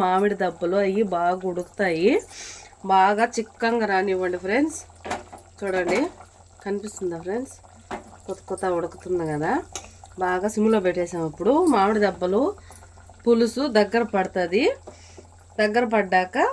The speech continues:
మెంతులు పొడి వేసుకుందాం ఫ్రెండ్స్. కర్రీ చూద్దాం రండి ఫ్రెండ్స్, ఎక్కడి దాకా వచ్చిందో చూడండి ఫ్రెండ్స్. చూసారా, అయిపోయింది ఫ్రెండ్స్, చిక్కబడిపోయింది పులుసు అనేది.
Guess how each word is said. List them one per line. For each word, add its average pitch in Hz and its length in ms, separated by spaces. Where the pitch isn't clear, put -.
మెంతులు 233 380
పొడి 180 160
వేసుకుందాం 165 480
ఫ్రెండ్స్. 269 300
కర్రీ 220 280
చూద్దాం 214 400
రండి 208 260
ఫ్రెండ్స్, 277 380
ఎక్కడి 202 320
దాకా 202 260
వచ్చిందో 190 440
చూడండి 214 420
ఫ్రెండ్స్. 277 460
చూసారా, 196 560
అయిపోయింది 202 560
ఫ్రెండ్స్, 254 420
చిక్కబడిపోయింది 202 880
పులుసు 208 360
అనేది. 185 400